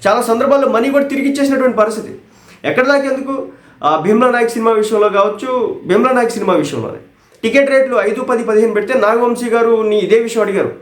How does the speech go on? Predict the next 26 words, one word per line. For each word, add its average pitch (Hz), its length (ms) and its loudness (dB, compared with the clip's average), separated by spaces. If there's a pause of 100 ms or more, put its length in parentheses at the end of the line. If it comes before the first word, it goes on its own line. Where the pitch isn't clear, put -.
(320)
"మీకు 151 120 -2
డబ్బులు 170 320 2
రావు 214 200 2
కదండి, 220 340 0
ఏంటండి 214 380 2
పరిస్థితి?" 185 420 -4
అంటే 180 360 -2 (220)
పవన్ 190 300 2
కళ్యాణ్ 180 200 0
గారు 175 140 2
మాకు 151 200 0
ఏదో 160 140 2
ఒక 165 80 -4
రకంగా 147 240 -4
చూస్తారండి 131 520 -6
అని. 110 100 -10 (160)
మరి 143 160 2
చూసే 190 280 2
ఉంటారు, 254 640 0
చూడలే, 208 380 2
చూడకపోతే 226 340 2
ఈ 226 40 -2
పాటికి 226 240 0
ప్రెస్ 208 200 0
మీట్ 226 140 2
పెట్టి 214 360 0